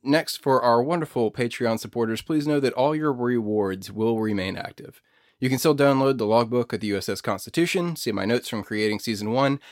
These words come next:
and access the Patreon-only post. As your financial support is only drawn on when an episode is published, there won't be any charges, so please feel free to stay signed up so you can access those rewards.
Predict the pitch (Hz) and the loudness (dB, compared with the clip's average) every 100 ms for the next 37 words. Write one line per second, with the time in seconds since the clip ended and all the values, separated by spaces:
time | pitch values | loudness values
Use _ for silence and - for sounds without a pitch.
0 | - - 147 147 123 127 - 135 123 117 | -14 0 2 2 0 -4 -2 -4 -4 -4
1 | 127 117 - 110 107 104 101 95 - - | -4 -4 -2 -2 -2 -2 -4 -6 -10 -14
2 | - - - _ _ _ _ - 135 143 | -14 -18 -20 _ _ _ _ -4 0 2
3 | 143 151 143 156 156 - 127 139 127 123 | 2 2 2 2 -2 -10 -4 -2 -2 0
4 | 120 101 110 117 120 117 110 98 107 117 | -2 0 0 2 2 2 0 -2 -2 -2
5 | 117 101 101 110 104 95 95 - 170 185 | -4 -6 -8 -8 -8 -8 -8 -6 -4 -4
6 | 180 - 113 104 101 131 143 143 110 - | -6 -2 0 0 0 0 2 2 2 0
7 | 156 143 107 107 - 101 95 _ _ _ | 2 2 2 -2 -2 -2 -4 _ _ _
8 | 117 - 113 - 104 104 85 - - 92 | -4 -2 -4 -4 -4 -4 -10 -12 -8 -6
9 | - 101 95 92 95 - 95 92 92 87 | -2 -2 -2 -4 -6 -6 -6 -6 -6 -6
10 | 95 87 95 90 90 85 - - | -10 -10 -10 -10 -12 -14 -16 -20